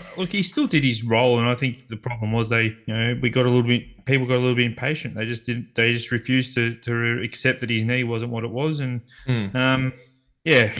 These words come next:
Speaker 1: 'cause, you know, twenty eighteen, his last game in twenty nineteen against Sydney, you know, thirteen disposals and ten tackles. <laughs> Like, that's just huge numbers. And then,
Speaker 2: <laughs> Yeah.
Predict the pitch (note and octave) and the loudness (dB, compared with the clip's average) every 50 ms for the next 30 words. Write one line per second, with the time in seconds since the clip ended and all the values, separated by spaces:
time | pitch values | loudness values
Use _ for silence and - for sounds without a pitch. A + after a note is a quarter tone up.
0 | - - - D3+ C#3 C#3 - - D3 C#3+ C3 - - - F3 D#3 D3 C#3 C3+ C3+ | -8 0 2 2 2 2 0 -2 0 0 0 0 -2 -2 0 2 4 6 6 4
1 | C#3+ C3 D3 D3 D3 C#3+ F3 F#3 F#3 E3 - D3 C3+ C3 B2+ A#2+ - - C3+ B2+ | 4 2 2 0 0 2 2 2 2 2 2 2 2 2 2 0 -2 -2 -2 -2
2 | A#2+ A#2 A#2 A2+ A2+ A2+ A#2 A#2 A2+ A2+ A2 A2+ - - C#3 D3 D#3 C3+ G#2+ G#2 | 0 0 0 0 0 -2 -2 -2 -4 -6 -6 -8 -6 -6 -4 -2 -2 -2 -2 -2
3 | G#2+ G#2+ G#2 G#2+ A2+ A#2 A2+ - C#3+ C3 B2 A#2 A2+ A2 - - B2 A#2+ A#2+ A#2 | -2 -2 -2 -2 -4 -4 -4 -4 -2 0 0 -2 -2 -4 -6 -6 -4 -2 -2 -4
4 | A2+ A2 A2 G#2+ G2 - - B2 A#2 G#2+ - A#2 B2+ C#3 - - D2+ - - - | -4 -6 -8 -8 -10 -8 -6 -6 -6 -4 -4 -4 -4 -4 -6 -10 -14 -14 -8 -8
5 | B2+ - - - C3+ - - B2 G#2+ - - - A#2+ A#2 A2+ - A2+ A#2+ C3+ B2 | -8 -4 -4 -4 -2 -2 -2 -2 -2 -4 0 0 2 2 2 2 0 0 0 0
6 | G#2+ G2 G2 G#2+ A2+ A2+ A#2 D3+ D#3+ - - | -2 -4 -4 -2 -2 0 0 0 2 2 0